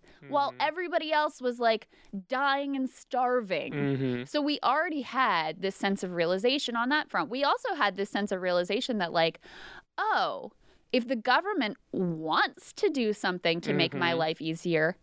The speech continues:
Speaker 1: they can. This whole idea that, like, the government is irrelevant and you're on your own and they can't possibly help, so don't even consider it,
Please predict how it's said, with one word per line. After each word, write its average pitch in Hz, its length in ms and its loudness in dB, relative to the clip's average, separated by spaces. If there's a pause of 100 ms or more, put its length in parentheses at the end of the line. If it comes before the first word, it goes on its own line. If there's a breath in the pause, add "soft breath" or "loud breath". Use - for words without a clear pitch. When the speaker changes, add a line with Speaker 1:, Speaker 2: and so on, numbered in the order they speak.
(120)
Speaker 1:
they 254 280 0
can. 214 680 -2 (120)
This 220 180 2
whole 311 260 -2
idea 220 400 2
that, 175 180 -2
like, 156 300 -2 (380 loud breath)
the 208 80 -2
government 233 380 0
is 220 40 -8
irrelevant 185 720 0
and 165 100 -4
you're 165 220 -4
on 220 220 2
your 254 180 -2
own 185 340 0
and 151 140 -4
they 156 80 0
can't 233 320 -2
possibly 214 480 0
help, 175 320 2
so 156 140 -6
don't 180 220 2
even 233 280 0
consider 254 480 0
it, 156 200 0